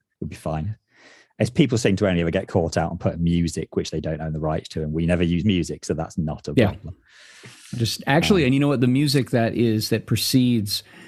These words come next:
Speaker 2: and follows our episode, I have permission to use.
Speaker 1: Yeah.
Speaker 2: So.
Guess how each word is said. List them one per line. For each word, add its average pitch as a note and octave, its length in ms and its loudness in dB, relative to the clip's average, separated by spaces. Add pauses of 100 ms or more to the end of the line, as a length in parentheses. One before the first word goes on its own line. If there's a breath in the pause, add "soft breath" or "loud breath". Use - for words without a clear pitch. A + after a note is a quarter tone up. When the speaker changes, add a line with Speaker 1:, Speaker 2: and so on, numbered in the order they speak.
(120)
Speaker 2:
and A2 140 4
follows B2 520 2
our G2+ 160 2
episode, G2+ 480 2
I G#2 100 2
have G2+ 140 0
permission G2+ 400 0
to F2 80 -2
use. - 360 -4 (1120)
Speaker 1:
Yeah. G#2 120 0
Speaker 2:
So. - 240 -8